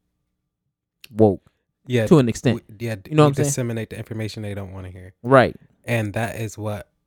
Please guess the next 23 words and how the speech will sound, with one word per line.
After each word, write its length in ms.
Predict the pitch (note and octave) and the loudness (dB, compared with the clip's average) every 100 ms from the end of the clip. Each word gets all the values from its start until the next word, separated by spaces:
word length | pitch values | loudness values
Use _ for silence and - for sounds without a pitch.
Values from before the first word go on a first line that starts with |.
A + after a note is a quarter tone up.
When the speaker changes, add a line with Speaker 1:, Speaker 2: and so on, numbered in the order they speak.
| _ _ _ _ _ - | _ _ _ _ _ -8
Speaker 2:
it 180 | C3 B2+ | -2 2
really 320 | C3+ D#3 C#3+ | 4 4 4
is. 160 | A#2+ A2 | 0 -2
We, 180 | B2 A#2+ - | -6 -8 -6
we 160 | B2+ | -4
keep, 240 | D3+ - C#3+ | -4 -6 -4
we, 180 | C#3 E3+ | 0 0
we're 160 | C3+ D#3 | 4 4
trying 220 | - C#3+ | 4 2
to 100 | B2 | 2
uplift 520 | B2 - B2+ C3 _ | -6 -2 -2 -2 _
people. 340 | - A2 - - _ _ _ - | -12 -12 -14 -20 _ _ _ -2
Speaker 1:
Mm-hmm. 220 | B2 A#2+ A#2 | 2 2 0
Speaker 2:
And 200 | - A2+ | -2 -2
if 120 | G#2+ A#2+ | -2 -4
you, 300 | A#2 A#2 F2+ _ _ _ _ _ _ _ _ | -4 -6 -10 _ _ _ _ _ _ _ _
if 140 | B2+ D3+ | -4 0
you 60 | |
know 120 | D#3 D3+ | 2 2
anything 440 | C#3+ D3+ C#3 B2+ | 2 0 0 -2
about, 400 | A#2+ A2+ G#2+ - _ _ _ _ - | 0 -2 -2 -4 _ _ _ _ -8
uh, 120 | A2+ | -6
wavelengths, 1040 | G#2+ A2+ C3 C3+ C3 C#3 D3+ - - - | -2 2 2 2 -2 -2 -2 -8 -16 -16